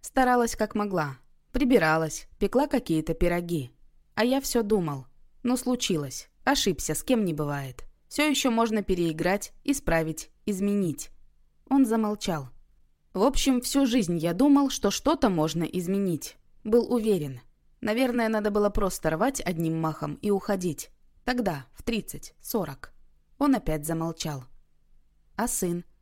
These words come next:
спросила она. «Вот именно, сын», — повторил он.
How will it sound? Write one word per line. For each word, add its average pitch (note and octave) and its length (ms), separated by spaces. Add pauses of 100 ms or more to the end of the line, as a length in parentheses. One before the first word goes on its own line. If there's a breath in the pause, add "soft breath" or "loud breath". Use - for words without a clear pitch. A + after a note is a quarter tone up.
(120)
спросила E3+ 640
она. E3+ 320 (840)
«Вот C#4+ 240
именно, D3 500 (160)
сын», — D#3+ 400 (280)
повторил D#3 520
он. D3 240